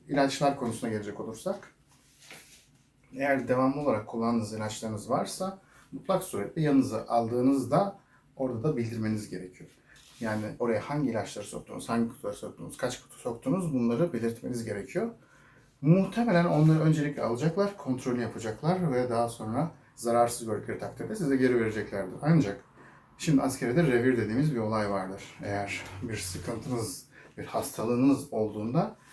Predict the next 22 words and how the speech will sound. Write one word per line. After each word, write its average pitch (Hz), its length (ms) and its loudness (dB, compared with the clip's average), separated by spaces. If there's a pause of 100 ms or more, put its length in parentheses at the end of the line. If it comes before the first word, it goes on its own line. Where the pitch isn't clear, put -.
(240)
revire 107 520 0 (220)
veya 104 340 0
işte 170 400 2 (360)
vizite 117 420 0
dediğimiz, 107 440 -2
yani 104 400 -2 (440)
vizite 110 300 -2
ismini 113 280 -2
de 101 160 -2
verirler. 117 300 -4 (500)
Viziteye 123 420 -2
başvurursunuz 190 1000 -6 (420)
ve 139 500 -2 (100)
daha 123 180 4
sonradan 113 540 -2
doktor 117 400 0
sizi 110 280 -6
görür. 120 240 0
Orada 120 360 2
askeri 110 400 -4
doktor 123 320 -2
vardır. 180 400 0